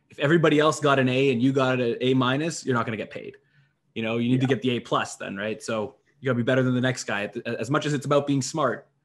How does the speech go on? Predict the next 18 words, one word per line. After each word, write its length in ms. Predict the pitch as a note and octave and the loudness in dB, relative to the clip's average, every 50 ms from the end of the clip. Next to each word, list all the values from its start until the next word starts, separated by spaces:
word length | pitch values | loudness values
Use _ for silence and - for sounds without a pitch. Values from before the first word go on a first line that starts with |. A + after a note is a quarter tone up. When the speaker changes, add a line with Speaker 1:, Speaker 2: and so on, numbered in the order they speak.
| _ _ _ _ _ _ _ _ - | _ _ _ _ _ _ _ _ -12
Speaker 1:
and 60 | A#2+ | -8
it's 100 | A#2 B2 | -4 -2
about, 280 | B2+ A#2 A#2 - - | 0 0 -2 -2 -2
you 60 | C3 B2+ | -4 -2
know, 100 | A2+ G#2+ | -2 -4
caring 520 | - - - D3+ C#3 C3 A#2+ A2+ A2+ A2 | -6 -2 0 2 2 2 2 0 -2 -2
and 100 | A2 A2 | -4 -4
trying 260 | - - C3 C3 C3 | -4 -2 -2 0 0
hard, 320 | B2+ D3+ C#3 A#2 G#2+ G#2 - _ _ _ _ _ - | 0 0 0 0 -2 -4 -10 _ _ _ _ _ -12
you 80 | - A#2+ | -8 -8
need 80 | A2+ | -6
to 60 | - - | -4 0
always 320 | C3 C3 C3 C3+ C3 B2+ | 2 4 6 6 4 2
push. 480 | - - - - C3+ B2+ A#2 - - - - | 0 -8 -6 -2 -2 -2 -2 -6 -10 -10 -4
That, 160 | B2 D3 D3+ | -2 -2 0
that's 160 | D#3+ D#3+ D#3 - | 0 0 0 2
why 100 | F3+ D3 | 0 0
people 420 | C3 E3 - C#3+ C3 A#2+ - - | 0 -2 -2 0 0 -2 -2 -6